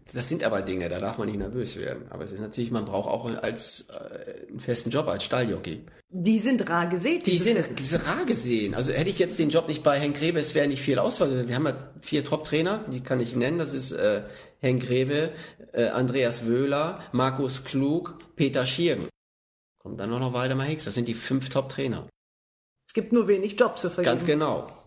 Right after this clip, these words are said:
Speaker 1: Wöhler-Job ist vergeben, Klug-Job, ja, wir haben auch zwei Jockeys. Also es ist nicht so, dass jeder laut schreit, "Anderer Starke, wir wollen dich." Also es war die Konstellation toll,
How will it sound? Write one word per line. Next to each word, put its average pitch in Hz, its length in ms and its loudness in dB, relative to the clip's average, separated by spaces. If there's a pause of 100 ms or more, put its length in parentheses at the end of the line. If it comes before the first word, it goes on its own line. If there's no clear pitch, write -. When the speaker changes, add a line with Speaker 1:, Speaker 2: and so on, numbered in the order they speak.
(520)
Speaker 1:
Wöhler-Job 117 480 2
ist 147 100 -4
vergeben, 156 720 0 (140)
Klug-Job, 127 800 -2
ja, - 260 -10 (240)
wir 101 120 -4
haben 110 100 0
auch 98 140 -2
zwei 127 260 0
Jockeys. 156 460 -4
Also 131 160 -2
es 135 60 -4
ist - 80 -2
nicht 131 120 0
so, 143 140 0
dass 131 160 -2
jeder 127 280 0
laut 131 280 0
schreit, 123 240 0
"Anderer 131 240 -2
Starke, 113 320 -4
wir 101 140 -2
wollen 147 200 2
dich." 117 220 -8
Also - 100 -12
es 98 160 -8
war 127 260 -2 (200)
die 139 80 0
Konstellation 139 840 2
toll, 180 300 0